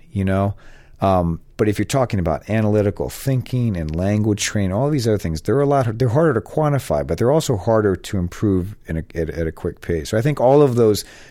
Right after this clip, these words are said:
comparisons are really skewed toward math, you know? But when I look at my own education and what it took for me to become somebody who could,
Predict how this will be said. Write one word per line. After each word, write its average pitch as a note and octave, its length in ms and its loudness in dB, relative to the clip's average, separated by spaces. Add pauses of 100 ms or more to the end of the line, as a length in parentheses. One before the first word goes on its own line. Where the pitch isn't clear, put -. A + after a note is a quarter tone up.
comparisons G#2 680 0
are F2+ 140 0
really G2 320 0
skewed F#2+ 640 -2
toward E2+ 260 -4
math, F2+ 580 -4
you F2+ 80 -4
know? F2 140 -4
But G#2 140 -2
when B2+ 120 4
I D#3 40 6
look G#3+ 180 2
at D#3 80 -2
my B2+ 140 2
own C#3+ 160 2
education G#2 720 0 (760)
and G2+ 180 0
what A2 140 4
it G#2+ 140 2
took A2+ 180 -2
for G#2+ 140 -4
me A2 280 2
to A2 180 -2
become G2+ 400 -2
somebody G2 500 0
who G2 160 -2
could, E2 300 -8